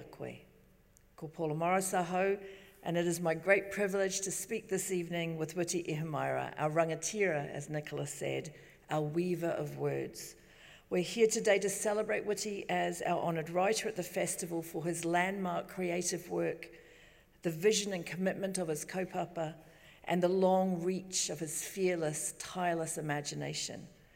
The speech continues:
Through Whitty's work, generations of New Zealanders have come to understand a little better what he called in the matriarch the world of the Maori, of communion between gods and man,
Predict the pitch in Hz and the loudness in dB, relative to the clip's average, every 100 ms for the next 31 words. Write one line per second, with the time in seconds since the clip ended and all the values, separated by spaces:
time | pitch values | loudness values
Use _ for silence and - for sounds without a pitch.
0 | - - - - - - 220 185 240 247 | -20 -20 -20 -20 -12 -2 0 4 4 4
1 | 226 208 202 196 - - - - - - | 0 0 2 2 0 -4 -14 -20 -20 -20
2 | - - 226 233 220 220 220 190 190 190 | -2 6 8 10 10 8 6 4 4 4
3 | 175 190 180 170 165 175 - 190 185 - | 4 4 4 4 2 2 0 0 0 0
4 | 185 180 175 - 180 185 208 220 - - | 0 0 -2 0 0 0 -4 -8 -12 -16
5 | - 156 165 - 180 143 147 - 160 190 | -2 2 4 4 0 0 0 -2 -6 -8
6 | - - - - - - - - 190 180 | -14 -20 -20 -20 -20 -20 -20 -6 2 2
7 | 214 - 233 226 208 196 190 202 - - | 2 -2 2 2 2 2 2 2 2 2
8 | 190 170 170 - - - - - 170 170 | 4 4 2 -2 -14 -18 -20 -4 0 6
9 | 196 202 196 196 190 180 170 147 135 147 | 8 8 6 4 2 4 4 4 2 -2
10 | - - - - 165 - 185 196 208 202 | -8 -14 -18 -8 -8 -4 0 2 4 2
11 | 185 170 165 - 180 165 - 165 165 170 | 2 0 -2 -2 0 0 0 2 2 0
12 | - 160 156 160 147 143 147 | -2 -2 0 0 0 0 -4